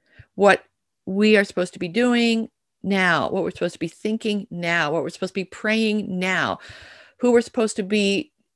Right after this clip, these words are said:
serving now on behalf of the ministry of Christ.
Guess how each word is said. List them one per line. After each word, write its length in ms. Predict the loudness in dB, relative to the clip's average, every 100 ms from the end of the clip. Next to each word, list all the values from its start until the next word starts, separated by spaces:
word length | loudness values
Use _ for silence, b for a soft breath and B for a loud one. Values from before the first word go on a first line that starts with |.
| _ _ -20
serving 680 | -6 4 4 4 0 -2 -6 -6
now 560 | -2 0 4 4 2 0
on 100 | -2
behalf 420 | -2 -2 -2 -2
of 260 | -4 -4 -12 _ _ -8
the 80 |
ministry 420 | -4 -4 -4 -2 -2
of 120 | -4
Christ. 640 | -4 -2 -4 -10 -18 -20